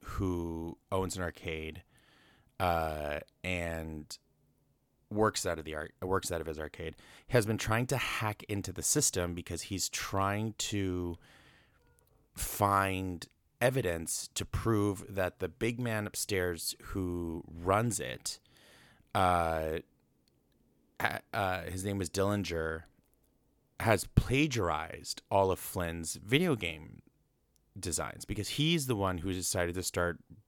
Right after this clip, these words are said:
creating all these video games that Encom would later become famous for. Uh, and so, like, yeah, so we get glimpses of what it looks like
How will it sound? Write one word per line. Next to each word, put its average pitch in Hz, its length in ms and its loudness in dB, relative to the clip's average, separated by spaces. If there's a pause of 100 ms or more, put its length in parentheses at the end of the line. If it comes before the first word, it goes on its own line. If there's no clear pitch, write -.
(120)
creating 92 360 0
all 87 100 0
these 82 160 -6
video 123 260 2
games 85 300 -6 (260)
that - 180 0
Encom 92 380 -2
would 87 120 -2
later 78 180 -2
become 78 240 -6
famous 76 400 -10
for. - 320 -6 (1080)
Uh, 92 480 8 (420)
and 113 120 2
so, 104 220 6
like, 95 380 0 (720)
yeah, 120 180 4
so 110 160 0
we 107 80 0
get 120 160 4
glimpses 113 380 2
of 104 100 0
what 104 140 2
it 95 40 0
looks 98 160 -4
like 95 140 -2